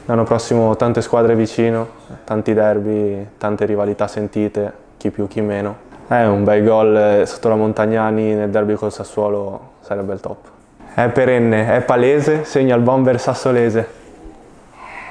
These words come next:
<laughs> Un po' di tutto, però mai commenti cattivi per ora. Mi piacerebbe diventarlo, mi piacciono le responsabilità. No.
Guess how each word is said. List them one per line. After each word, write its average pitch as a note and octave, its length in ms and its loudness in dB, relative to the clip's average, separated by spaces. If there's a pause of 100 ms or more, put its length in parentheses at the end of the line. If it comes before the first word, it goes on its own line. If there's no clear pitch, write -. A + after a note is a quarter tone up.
(1200)
<laughs> - 160 -6 (460)
Un G3+ 100 2
po' C#3+ 140 4
di G#2+ 80 2
tutto, - 320 -4 (580)
però A2+ 840 2
mai A#2+ 220 0
commenti A#2 380 -2
cattivi G#2+ 340 -2
per G#2 160 -6
ora. G2+ 100 -8 (200)
Mi F#3 140 2
piacerebbe A#2 400 2
diventarlo, G#2 480 -2 (320)
mi A#2 120 0
piacciono A2 340 -2
le G2+ 40 -8
responsabilità. G#2+ 600 -8 (240)
No. A2 160 -2